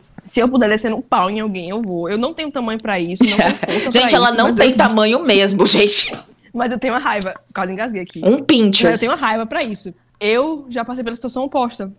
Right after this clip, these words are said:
Speaker 1: da onde eu chego me impondo porque eu tenho problemas, né, com o pai. Uh, daddy issues.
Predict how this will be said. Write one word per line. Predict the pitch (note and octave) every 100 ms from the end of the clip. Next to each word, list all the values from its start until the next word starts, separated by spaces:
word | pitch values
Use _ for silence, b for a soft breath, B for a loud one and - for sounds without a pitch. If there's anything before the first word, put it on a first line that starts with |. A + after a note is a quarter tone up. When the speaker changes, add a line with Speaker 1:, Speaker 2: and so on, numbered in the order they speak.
| -
Speaker 1:
da | G3+ G#3+
onde | G#3+ G#3
eu | G#3+
chego | A3+ C4+ C4
me | D4+
impondo | C4 A3+ G3+ G3+ A3+
porque | A#3+ - A#3+ G#3 G#3 G3+ - _ - - D#3 F#3
eu | G#3
tenho | A3+ G#3+
problemas, | G#3 G3+ G#3+
né, | G3+ A3
com | G#3+
o |
pai. | G3+ G#3+ E3+ B3+ - -
Uh, | D#4 - - G3
daddy | F#3 G#3
issues. | A3 A3+ A#3+